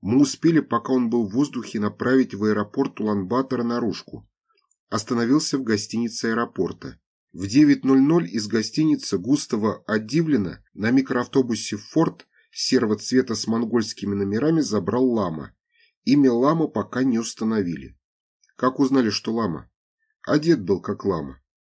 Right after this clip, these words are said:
По дороге заехали в универсам. Лама загрузил десять пятилитровых канистр с водой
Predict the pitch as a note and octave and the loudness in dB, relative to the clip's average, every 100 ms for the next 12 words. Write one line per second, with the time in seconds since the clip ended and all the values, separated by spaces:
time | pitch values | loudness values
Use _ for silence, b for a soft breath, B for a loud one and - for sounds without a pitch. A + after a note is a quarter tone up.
0 | _ B2 B2+ D3 E3+ B2 G2 A2 D3+ - | _ 0 2 2 2 0 2 2 2 0
1 | G#2 G2 C3+ C3 A#2+ - E2+ D2 - _ | -2 2 2 2 0 -4 -6 -8 -16 _
2 | G#2 D3+ E3 A2+ G#2+ A2+ A2 A2 F#2 F2 | 0 4 4 2 -2 -2 -2 -2 -4 0
3 | A#2+ C3 - - G2+ - A2 A2 A2+ A2 | 2 2 -2 -12 -12 -4 -2 -2 -2 -4
4 | G#2 - G#2+ C#3+ - A2+ - - A#3+ A3 | -6 -2 0 0 -2 -8 -8 -4 -4 -2
5 | E2 - | -4 -6